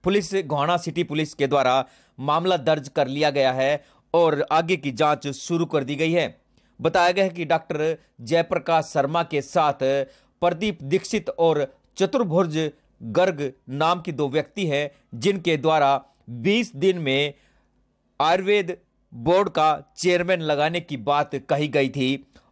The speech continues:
और जब वह गोहाना पहुंचे तो लग्जरी गाड़ी थी और वीआईपी नंबर उनके पास था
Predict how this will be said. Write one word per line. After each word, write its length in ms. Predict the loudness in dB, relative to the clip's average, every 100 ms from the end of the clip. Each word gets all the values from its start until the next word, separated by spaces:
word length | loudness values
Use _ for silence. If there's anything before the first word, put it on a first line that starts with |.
| 0
और 320 | 2 2 0 -2 _ -6
जब 180 | -2 0
वह 140 | 0
गोहाना 340 | 0 -2 0
पहुंचे 420 | 0 0 0 0 0
तो 120 | 0
लग्जरी 440 | 0 -2 -2 -4
गाड़ी 280 | 0 0 0
थी 200 | -2 -2
और 300 | 0 0 0
वीआईपी 460 | 2 2 0 -2 -4
नंबर 340 | -4 -2 -2 -4 _ -4
उनके 240 | -2 0
पास 340 | -2 0 0 0
था 400 | 0 0 -2 _